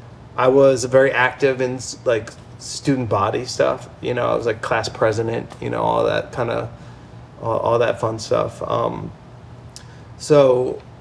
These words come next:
I applied to one school, one school o-, only for early admission, and that was Rutgers College of Pharmacy. Why? 'Cause my dad went there. Did my dad ever say, "Son, I want you to go to Rutgers College of Pharmacy"? No, he never said that.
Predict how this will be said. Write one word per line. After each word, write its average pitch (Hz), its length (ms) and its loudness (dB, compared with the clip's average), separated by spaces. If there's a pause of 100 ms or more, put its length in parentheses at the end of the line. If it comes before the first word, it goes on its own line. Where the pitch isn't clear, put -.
(760)
I 135 40 2
applied 143 440 2
to 139 80 -2
one 139 260 2
school, 143 300 0
one 131 200 -2
school - 300 0
o-, 120 300 2 (180)
only 123 380 -2 (320)
for 127 140 4
early 127 240 6
admission, 120 500 -4 (580)
and 120 100 -4
that 117 120 0
was 123 100 -2
Rutgers 113 380 0
College 107 240 -2
of - 60 -18
Pharmacy. 170 460 -4 (440)
Why? 107 420 0 (540)
'Cause - 160 -12
my 113 80 0
dad 107 260 2
went 95 200 -6
there. - 200 -8 (360)
Did 127 100 2
my 127 120 4
dad 131 300 6
ever 135 160 2
say, 123 500 4 (760)
"Son, 113 320 -2
I - 100 -6
want 98 240 -6
you 104 60 -8
to 104 80 -6
go 101 180 -4
to 95 160 -10 (280)
Rutgers 104 280 -12
College 107 280 -10
of - 60 -18
Pharmacy"? 104 480 -8 (300)
No, - 140 -8 (220)
he 113 80 -10
never 104 240 -8
said - 280 -12
that. - 140 -12